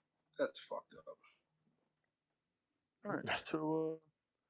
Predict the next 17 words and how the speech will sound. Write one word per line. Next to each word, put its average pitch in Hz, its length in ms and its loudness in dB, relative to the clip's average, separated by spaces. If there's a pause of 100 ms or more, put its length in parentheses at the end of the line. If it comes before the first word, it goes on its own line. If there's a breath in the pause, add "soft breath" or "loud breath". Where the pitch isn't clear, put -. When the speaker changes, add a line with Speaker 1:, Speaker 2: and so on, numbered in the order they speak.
(540)
Speaker 2:
uh, - 20 -8
I 143 40 -6
don't 151 100 -2
know 151 100 -2
if - 100 -2
we 151 60 4
have 135 80 4
enough 127 220 -2
time 139 200 -2
to 117 80 -6
do 113 180 -2
what 107 140 -6
Kyle 117 320 -4
talked 104 220 -4
about. 101 160 -4
We 101 60 -14
kinda 104 240 -8